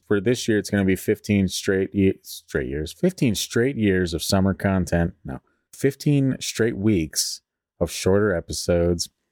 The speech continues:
diving into topics that we, you know, normally wouldn't touch on with the normal season episodes and not really going as deep. It's really just a, kind of having a fun time, discussions, whatnot. And, uh, we're gonna be dropping some videos on YouTube, gonna be the, the whole nine, guys. We got it all planned out. It's gonna be fun.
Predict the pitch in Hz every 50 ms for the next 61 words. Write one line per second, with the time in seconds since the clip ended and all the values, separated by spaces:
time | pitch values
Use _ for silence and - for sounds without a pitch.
0 | _ _ _ 110 104 98 101 95 101 98 95 90 82 - - 92 90 - - 85
1 | - - 92 87 92 92 95 - - 135 127 117 113 113 113 110 107 107 104 95
2 | 95 95 92 92 90 - - 95 90 - - 98 92 92 90 90 87 87 82 -
3 | 85 90 90 87 85 87 - - - 87 87 82 87 87 85 82 - - _ _
4 | _ _ _ _ _ _ 90 85 - - - 98 90 87 87 82 82 87 85 87
5 | 87 - - - 151 143 139 120 110 107 98 98 98 95 92 90 90 85 85 -
6 | 92 90 92 - 139 139 170 156 127 110 101 - 104 101 98 - 101 95 92 90
7 | 90 87 85 82 - - 92 87 82 - 87 85 82 82 80 85 - - 87 82
8 | 80 - - 82 82 80 - _ _ _ _ 87 85 85 87 82 82 82 82 -
9 | 87 87 85 82 82 82 82 82 80 82 87 87 90 85 85 80 - 87 80 80
10 | - - 80 - - 85 98 104 107 107 107 107 98 98 98 95 101 104 110 101
11 | - - 104 104 101 95 92 98 92 90 85 87 90 90 95 98 110 117 120 120
12 | 131 123 120 127 120 117 110 104 98 90 92 92 90 92 95 104 98 98 95 92
13 | 90 - - 90 87 87 87 87 87 - - - 87 85 80 - - 90 85 82
14 | 82 -